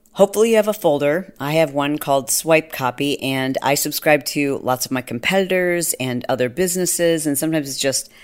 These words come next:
things that I'm a fan of, and I'm on their email list. And when I get a really strong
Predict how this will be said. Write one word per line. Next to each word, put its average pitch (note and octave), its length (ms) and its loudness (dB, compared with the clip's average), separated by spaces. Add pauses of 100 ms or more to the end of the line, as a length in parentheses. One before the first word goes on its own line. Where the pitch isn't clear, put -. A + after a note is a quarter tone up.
(260)
things D#3 420 4
that C#3+ 160 2
I'm C3 200 -2
a B2+ 40 -4
fan C#3 440 0
of, F3 280 0
and C3+ 220 -2
I'm E3 140 4
on E3+ 140 4
their D#3+ 220 4
email C#3 320 2
list. - 380 -6
And C#3 100 2
when C3+ 140 2
I C3 60 2
get C#3+ 280 2
a D3 80 0
really D3 520 0
strong C3+ 720 -2